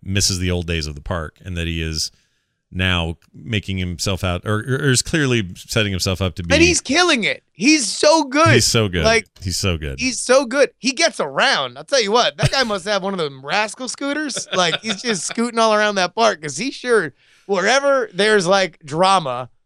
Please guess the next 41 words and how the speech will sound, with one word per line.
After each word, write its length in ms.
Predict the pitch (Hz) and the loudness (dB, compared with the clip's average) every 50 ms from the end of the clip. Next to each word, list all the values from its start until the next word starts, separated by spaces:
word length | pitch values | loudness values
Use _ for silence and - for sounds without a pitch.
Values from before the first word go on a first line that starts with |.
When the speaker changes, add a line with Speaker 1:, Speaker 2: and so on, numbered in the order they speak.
| _ _ _ _ _ - | _ _ _ _ _ -4
Speaker 2:
like, 280 | 175 180 165 151 127 117 | -2 -2 -2 -2 -6 -4
boom, 360 | 127 208 214 202 180 135 104 _ _ _ _ - | 0 2 2 2 0 -2 -6 _ _ _ _ 0
there 160 | 170 196 202 | 2 2 2
walks 340 | 196 196 190 190 185 180 - | 2 2 2 2 0 -2 -4
Anthony 400 | 190 185 185 185 _ 185 170 170 | -4 -4 -4 -6 _ -8 -6 -4
Hopkins. 360 | 156 151 165 160 151 117 107 117 | -2 0 0 0 0 -2 0 2
Speaker 1:
He 80 | 139 | 4
has 200 | 143 147 147 135 120 117 | 4 4 4 2 2 4
Varys 380 | 131 139 147 147 135 120 101 87 | 4 4 6 4 4 2 0 0
syndrome. 440 | - 107 101 92 80 80 73 78 - _ _ - | 0 -2 -2 -2 -4 -6 -8 -10 -14 _ _ -14
He 100 | 101 92 | -14 -10
can 160 | - 104 101 | -8 -6 -4
just, 200 | 98 104 - - - - | -2 -2 -4 -6 -6 -4
uh, 100 | 123 113 | -2 -2
kind 180 | - - 113 110 | -2 -2 -2 -2
of 40 | 104 | -2
appear 300 | 98 92 - 131 127 120 | -2 0 2 2 2 4
when 120 | 120 117 107 | 2 0 0
he 60 | 107 | 0
needs 220 | 110 117 120 107 - | 0 0 0 0 0
to 120 | 120 110 | -2 -2
Speaker 2:
He 60 | - | 0
Speaker 1:
appear. 160 | - - 107 | 0 2 2
Speaker 2:
does. 400 | 113 254 262 285 269 214 165 - _ - | 4 4 4 2 2 0 -2 -8 _ -6
Speaker 1:
Yeah. 200 | 180 202 196 98 | -4 -2 0 0
Speaker 2:
Him 160 | 202 285 311 320 | -2 -2 -4 -6
and 120 | 311 311 285 311 | -12 -14 -8 -4
Varys. 640 | 349 277 277 277 277 262 233 190 160 139 - - - _ _ - - | 0 0 2 2 2 0 0 -2 -6 -10 -14 -18 -20 _ _ -4 -2
Him 160 | 220 277 302 | 0 0 0
and 140 | 311 302 285 | -2 0 2
Varys 360 | 294 294 285 277 277 262 226 | 2 4 4 4 2 2 0
are 120 | 240 226 | 0 0
mermen, 840 | 208 202 208 226 254 262 262 262 247 226 208 190 156 135 117 117 - - | 0 0 0 2 4 4 4 4 4 2 2 0 0 -2 -4 -10 -10 -8
and 120 | 214 208 | -4 -4
they 180 | 311 - - 196 | -4 -4 -4 -4
can 200 | 208 220 214 202 | -4 -4 -4 -2
just 280 | 208 214 180 214 - - | -2 -2 -2 -2 -6 -4
swim 420 | 208 220 220 233 240 240 233 226 | -6 -2 2 2 2 2 2 0
wherever 380 | 226 226 220 214 214 214 208 202 | -2 -2 0 0 0 0 0 0
they 140 | 202 202 196 | 0 -2 0
go. 400 | 196 196 185 180 165 139 120 | 2 2 4 4 4 2 0